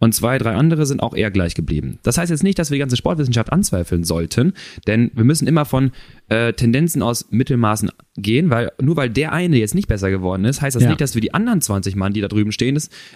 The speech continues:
Speaker 1: auch so gelten muss.
Speaker 2: Ja.
Speaker 1: Aber genauso heißt es auch nicht, dass wenn die im Mittel von diesen zwanzig Leuten es besser ist, dass es für den Einzelnen auch besser ist.
Speaker 2: Wir gehen immer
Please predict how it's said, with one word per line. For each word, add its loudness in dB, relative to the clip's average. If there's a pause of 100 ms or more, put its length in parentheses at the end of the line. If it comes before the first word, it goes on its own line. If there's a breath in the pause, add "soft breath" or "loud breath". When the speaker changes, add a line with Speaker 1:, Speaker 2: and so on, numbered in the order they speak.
(180 loud breath)
Speaker 1:
auch 0
so -2
gelten -2
muss. 0
Speaker 2:
Ja. 2 (240 loud breath)
Speaker 1:
Aber 2
genauso 2
heißt -4
es -4
auch -2
nicht, 2
dass -6
wenn -4
die 0
im 0
Mittel 0
von 0
diesen -2
zwanzig -2
Leuten 0
es -2
besser -2
ist, -6
dass -6
es -4
für -2
den -2
Einzelnen -4
auch -2
besser -2
ist. -12 (480 loud breath)
Speaker 2:
Wir 4
gehen 4
immer 0